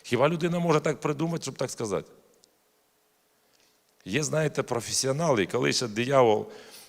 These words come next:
е, вселяється в певних людей, і починає їхніми устами володіти. Є така тонкость, що він знає, певна група людей, певна,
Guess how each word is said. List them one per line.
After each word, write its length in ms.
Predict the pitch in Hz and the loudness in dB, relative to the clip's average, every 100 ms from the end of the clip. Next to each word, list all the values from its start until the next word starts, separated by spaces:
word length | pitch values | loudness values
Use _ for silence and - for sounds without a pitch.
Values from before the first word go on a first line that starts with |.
| _ | _
е, 480 | 107 107 110 104 101 - | 2 6 6 6 4 -2
вселяється 600 | - - 135 147 135 - | -2 0 2 4 4 4
в 60 | 123 | -2
певних 420 | - 131 123 107 | 0 0 0 -4
людей, 400 | 123 120 165 147 - - - _ _ | -6 0 0 -2 -8 -20 -20 _ _
і 260 | - 120 120 | -6 0 0
починає 540 | 104 120 117 139 131 | 0 -2 -2 0 0
їхніми 340 | 123 - 123 123 | 0 -2 -6 -4
устами 420 | 117 - 165 135 | -4 0 2 4
володіти. 580 | 110 104 101 82 71 - _ _ _ _ _ _ _ _ _ _ _ _ _ _ _ _ _ _ _ _ _ _ _ _ _ - | 4 4 2 -2 -8 -16 _ _ _ _ _ _ _ _ _ _ _ _ _ _ _ _ _ _ _ _ _ _ _ _ _ -10
Є 200 | 92 170 | -2 -2
така 260 | 165 147 | 0 0
тонкость, 520 | 131 - 196 170 185 | 0 2 2 4 2
що 100 | - | 2
він 120 | 131 127 | 2 0
знає, 300 | 127 156 139 | 2 4 4
певна 440 | 151 147 143 123 107 - | 6 4 6 2 2 -4
група 360 | 107 143 143 127 | -2 -2 -2 -2
людей, 300 | 131 190 202 | 0 0 2
певна, 460 | 131 113 104 85 | 6 6 6 2